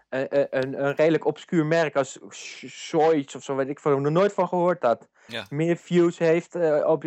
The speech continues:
Speaker 1: op YouTube dan de review van de, van de Acer Iconia of zo, of hoe heet dat ding?
Speaker 2: Ja.
Speaker 1: Huawei Mediapad. Ja, dat vind ik dan toch wel opvallend. Dus
Speaker 2: Ja,
Speaker 1: daar is gewoon meer
Speaker 2: precies.
Speaker 1: vraag naar, zeg maar.
Speaker 2: Absoluut, absoluut. Ja, en, en die zie je ook niet veel terugkomen. Kijk, een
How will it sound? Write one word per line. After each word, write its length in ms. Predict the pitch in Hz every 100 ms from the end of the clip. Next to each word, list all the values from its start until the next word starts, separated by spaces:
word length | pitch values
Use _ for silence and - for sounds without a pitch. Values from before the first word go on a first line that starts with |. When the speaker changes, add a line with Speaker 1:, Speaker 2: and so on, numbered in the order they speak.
| 160
Speaker 1:
op 160 | 156 147
YouTube 480 | 165 160 170 165 - _ - -
dan 180 | 147
de 80 | 151
review 480 | 147 175 - 175 165
van 280 | 156 165 156
de, 280 | 151 151 147
van 300 | - 151 156
de 360 | 156 147 135 - - _ -
Acer 300 | 165 165 147
Iconia 540 | 143 151 175 180 175
of 100 | 170
zo, 140 | 190 196
of 60 |
hoe 160 | 160 160
heet 100 | 170
dat 100 | 180
ding? 320 | 175 214 240 _ -
Speaker 2:
Ja. 160 | 104 92
Speaker 1:
Huawei 420 | 147 180 175 170
Mediapad. 680 | 165 180 180 180 185 220 - _ _
Ja, 220 | 170 139
dat 100 | 113 -
vind 60 |
ik 80 | 117
dan 120 | 110
toch 100 | 117
wel 120 | 127 127
opvallend. 520 | - 170 143 113 _ _ _ _ _ _ _ _ _ _ _
Dus 120 | -
Speaker 2:
Ja, 60 | 123
Speaker 1:
daar 80 | 151
is 60 |
gewoon 160 | - 165
meer 80 | 139
Speaker 2:
precies. 180 | 131 -
Speaker 1:
vraag 160 | 202 165
naar, 200 | 117 110
zeg 200 | 120 -
maar. 240 | 107 113 _
Speaker 2:
Absoluut, 500 | - 143 - 98 -
absoluut. 280 | 117 - 104
Ja, 180 | 135 143
en, 140 | 147
en 160 | 131 127
die 100 | 131
zie 140 | 120
je 80 | 120
ook 60 | 110
niet 120 | 110
veel 120 | 117
terugkomen. 420 | 151 139 - 101
Kijk, 220 | 98 104
een 160 | 104 104